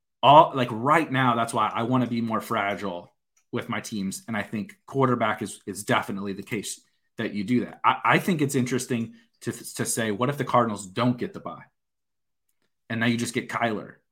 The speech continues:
throughout the whole playoffs and they do make the Super Bowl. Um, so just some different things like that until, if, you know, in a couple weeks, it is gonna flesh itself out. We are gonna know, um, or have a really, really good idea of who's gonna get, of who's gonna get the bye. But until then,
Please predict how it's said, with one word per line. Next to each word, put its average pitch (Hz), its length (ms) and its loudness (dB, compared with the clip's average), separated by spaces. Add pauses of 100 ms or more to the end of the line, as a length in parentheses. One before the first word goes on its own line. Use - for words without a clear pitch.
throughout 104 220 0
the 104 60 -6
whole 113 220 -2
playoffs 101 300 -2
and 101 100 -4
they 98 60 -4
do 101 160 -4
make 98 180 -6
the 90 60 -14
Super - 240 -12
Bowl. - 320 -20 (680)
Um, 95 280 -4
so 131 120 0
just 139 200 0
some 175 160 0
different 156 320 0
things 139 220 0
like - 180 -2
that 107 340 -2 (140)
until, 127 560 0
if, - 280 -6
you 120 100 -4
know, 104 200 -4
in 120 120 -4
a 117 40 -6
couple 120 320 0
weeks, 131 440 0
it 127 100 -2
is 135 160 4
gonna 107 160 -2
flesh 98 260 -10
itself - 300 -10
out. 87 160 -10
We 110 100 -2
are 107 160 0
gonna 101 220 -4
know, 85 300 -6 (560)
um, 101 240 -4
or 139 180 8
have 113 160 4
a 104 80 0
really, 104 260 0
really 95 200 -4
good 95 160 -6
idea 95 360 -6
of - 180 -12
who's 95 160 -6
gonna 92 180 -8
get, 95 220 -8 (600)
of 104 120 -8
who's 104 140 -2
gonna 98 160 -2
get 92 160 -4
the - 60 -8
bye. 104 260 0
But 101 120 -2
until 143 380 2
then, 113 380 -4